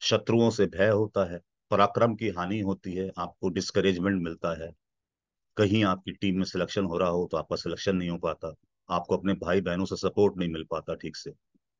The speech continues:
खेलकूद में आपकी रुचि कम हो जाती है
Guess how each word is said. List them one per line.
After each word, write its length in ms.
खेलकूद 400
में 120
आपकी 220
रुचि 280
कम 160
हो 80
जाती 340
है 140